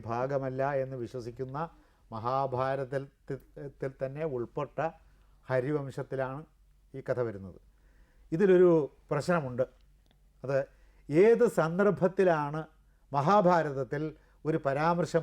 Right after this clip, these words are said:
മാത്രമാണ്, കൃഷ്ണൻ ഒരു പലക കൊണ്ട് ഇദ്ദേഹത്തെ അടിച്ചു കൊന്നു എന്നൊരു പരാമർശം മഹാഭാരതത്തിലുണ്ട്.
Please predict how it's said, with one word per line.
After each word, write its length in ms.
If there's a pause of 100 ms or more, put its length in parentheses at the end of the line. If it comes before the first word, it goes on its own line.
മാത്രമാണ്, 460
കൃഷ്ണൻ 280 (460)
ഒരു 100 (100)
പലക 280 (100)
കൊണ്ട് 260 (420)
ഇദ്ദേഹത്തെ 440 (260)
അടിച്ചു 400
കൊന്നു 280 (600)
എന്നൊരു 300
പരാമർശം 460 (480)
മഹാഭാരതത്തിലുണ്ട്. 760